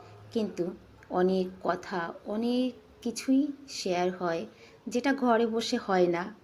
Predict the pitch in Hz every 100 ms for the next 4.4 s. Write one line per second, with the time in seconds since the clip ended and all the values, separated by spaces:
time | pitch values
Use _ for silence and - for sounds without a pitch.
0 | _ 185 165 170 - - - - 196 220
1 | 214 190 180 196 196 190 180 - 196 202
2 | 185 190 190 160 175 180 - 214 214 -
3 | - _ - 190 214 214 262 247 180 160
4 | 175 175 233 415